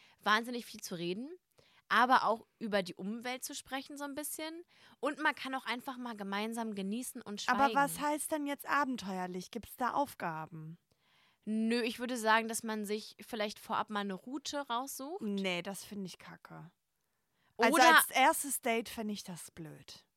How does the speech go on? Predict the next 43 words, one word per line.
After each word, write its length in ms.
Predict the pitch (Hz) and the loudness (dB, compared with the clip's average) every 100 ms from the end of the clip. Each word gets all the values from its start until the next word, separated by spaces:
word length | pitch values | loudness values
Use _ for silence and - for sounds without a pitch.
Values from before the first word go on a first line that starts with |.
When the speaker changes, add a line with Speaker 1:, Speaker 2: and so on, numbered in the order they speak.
| _ _ _ _ _ _ _ _ _ _ _ _ _ _ _ _ - | _ _ _ _ _ _ _ _ _ _ _ _ _ _ _ _ -16
Speaker 1:
Fände 200 | 190 185 | -12 -10
ich 80 | 180 | -8
eigentlich 220 | 190 196 | -8 -8
in 80 | 196 | -6
Ordnung. 320 | 214 247 190 | -4 -4 -6
Oder 160 | 202 202 | -6 -4
man 140 | 196 | -4
läuft 280 | 190 202 - | -4 -6 -8
so 60 | |
ein 100 | 202 | -10
bisschen, 280 | 190 - 196 | -8 -10 -8
weiß 140 | 185 202 | -10 -10
nicht, 120 | 196 | -12
über 140 | 185 | -10
ma-, 120 | 185 - | -10 -12
über 200 | 180 180 | -12 -10
mal 60 | 175 | -10
eine 120 | 170 | -10
Bahnschiene 580 | 165 202 226 233 214 208 | -8 -8 -10 -8 -8 -8
rüber, 400 | 208 208 214 214 _ _ | -6 -6 -6 -10 _ _
mal 140 | 202 | -14
über 100 | 185 | -10
einen 140 | 185 175 | -10 -10
Fluss 360 | - 247 - | -10 -10 -8
rüber 220 | 240 226 220 | -6 -4 -4
hüpfen. 420 | 220 - 214 214 - - - | -6 -10 -10 -10 -14 -20 0
Dass 120 | 247 | 4
man 40 | 277 | 6
Speaker 2:
Also 120 | 277 | 8
Speaker 1:
einfach 140 | 330 320 | 10 10
mal 140 | 311 | 6
so 80 | 294 | 2
quer 240 | - 294 | 4 4
durch 160 | 294 269 | 4 -2
den 160 | 269 | -2
Wald 280 | 208 202 220 | 0 0 0
läuft, 240 | 190 175 - | -2 -2 -2
meinetwegen. 400 | 180 175 185 180 | -4 -4 -6 -6
Kann 120 | 202 | -4
man 100 | 208 | -2
auch 220 | 214 - | -4 -4
gerne 180 | 165 160 | -10 -10
machen. 380 | 147 156 139 | -14 -16 -20